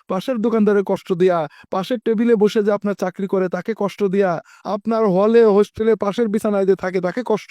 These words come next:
দেওয়া বন্ধ করতে না পারেন, তাহলে আপনার ইমানের পরিচয়টা কোথায় গেল?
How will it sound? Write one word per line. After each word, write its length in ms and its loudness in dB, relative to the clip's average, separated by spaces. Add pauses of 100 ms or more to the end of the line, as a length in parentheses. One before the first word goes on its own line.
(140)
দেওয়া 180 2 (320)
বন্ধ 260 0 (140)
করতে 240 -2
না 160 -2
পারেন, 340 -4 (1040)
তাহলে 140 -2
আপনার 320 -2
ইমানের 340 -2
পরিচয়টা 460 -6
কোথায় 320 -8
গেল? 180 -12